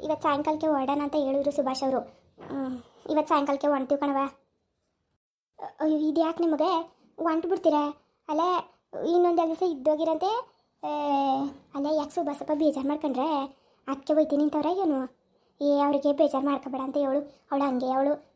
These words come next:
ಬಿತ್ರ ಮುಂಡೆ ಅವಳು ಸರಿಗಿಲ್ಲ. ಅವಳ ಬಗ್ಗೆ ತಲೆ ಕೆಡಿಸ್ಕೊಬೇಡ ಅಂತ ಹೇಳು ಮಗ. ಆ, ಬೇಜಾರು ಮಾಡ್ಕೊಂಡವ್ರೇನೆ?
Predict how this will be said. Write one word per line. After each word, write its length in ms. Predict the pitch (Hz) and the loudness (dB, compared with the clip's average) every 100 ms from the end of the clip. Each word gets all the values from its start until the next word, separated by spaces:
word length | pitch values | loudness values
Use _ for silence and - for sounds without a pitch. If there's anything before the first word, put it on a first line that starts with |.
| 262 | -4
ಬಿತ್ರ 240 | 285 - | -4 -2
ಮುಂಡೆ 180 | 262 262 | 0 2
ಅವಳು 220 | 269 262 | 2 0
ಸರಿಗಿಲ್ಲ. 400 | 294 294 262 269 262 311 294 - - - 262 247 | 0 0 2 2 2 0 -2 -6 -18 -12 -6 -2
ಅವಳ 140 | 240 254 | 0 2
ಬಗ್ಗೆ 280 | 262 247 | 0 -2
ತಲೆ 160 | 254 233 | -2 -4
ಕೆಡಿಸ್ಕೊಬೇಡ 380 | - - 262 269 | -6 -8 -4 -2
ಅಂತ 120 | 269 | 0
ಹೇಳು 320 | 285 262 262 | 2 2 2
ಮಗ. 140 | 269 254 285 311 - _ _ | 0 0 -2 -4 -14 _ _
ಆ, 40 | 285 262 240 247 240 _ _ 311 | -8 -6 -6 -6 -12 _ _ -12
ಬೇಜಾರು 600 | 262 - 247 302 277 262 | -10 -8 2 2 4 -2
ಮಾಡ್ಕೊಂಡವ್ರೇನೆ? 840 | 277 277 285 285 285 294 339 359 | -2 -2 0 0 0 -2 -4 -8